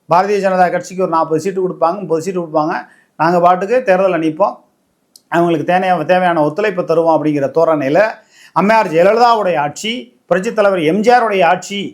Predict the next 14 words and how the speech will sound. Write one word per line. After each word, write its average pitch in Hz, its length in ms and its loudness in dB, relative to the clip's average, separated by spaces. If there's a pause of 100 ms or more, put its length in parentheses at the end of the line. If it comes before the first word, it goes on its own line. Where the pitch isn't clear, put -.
(400)
அமையும் 190 460 0
தமிழ்நாட்டில், 160 640 -2 (460)
அதிமுக 208 520 0 (100)
தலைமையிலான 190 580 2 (260)
கூட்டணி 175 420 0 (120)
அப்படின்னு 170 440 0 (340)
அமித்ஷா 196 340 0 (120)
ஒரு 175 160 0
கட்டத்திலையும் 175 480 -4
சொல்லல. 143 240 -4 (280)
அப்ப 131 220 -2 (460)
பாரதிய 208 340 2
ஜனதா 202 300 0
கட்சி - 280 -4